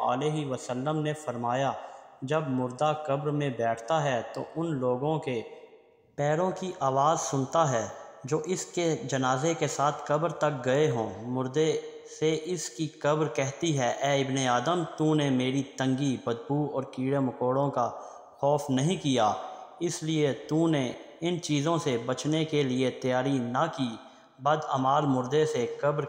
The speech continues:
कहती है, 'तुझे मेरी तारीकी, मेरी तन्हाई, मेरी वहशत और मेरी तंगी, मेरा गम याद नहीं रहा।' इसके बाद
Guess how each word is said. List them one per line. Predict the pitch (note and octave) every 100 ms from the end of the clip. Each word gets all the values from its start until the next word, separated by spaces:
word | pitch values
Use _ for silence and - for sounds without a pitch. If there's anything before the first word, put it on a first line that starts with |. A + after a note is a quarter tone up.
| -
कहती | C3 - D#3+
है, | C#3 A#2+
'तुझे | - C3 B2 D3+
मेरी | C3+ B2 C3 C#3+ -
तारीकी, | B2 B2 B2 - D3 A#2 A#2
मेरी | B2 C#3 C#3+
तन्हाई, | C3 A#2 A#2 B2 C#3 B2 A#2
मेरी | B2 C3 C#3 -
वहशत | B2+ B2 - D3+ - - - - - - _ -
और | C#3 D3+ E3+ F3+ C3+
मेरी | C3 C#3 C#3+ D#3 -
तंगी, | C#3 C#3 C#3+ D3+ G#2+ -
मेरा | B2+ C3 C#3+ C#3 -
गम | C3+ D#3 A#2+ - - A#2+
याद | B2+ C#3 B2+
नहीं | B2+ C3 E3
रहा।' | C3 A2+ A2 - - -
इसके | G3 G3 - D#3+
बाद | B2 A2+ G#2+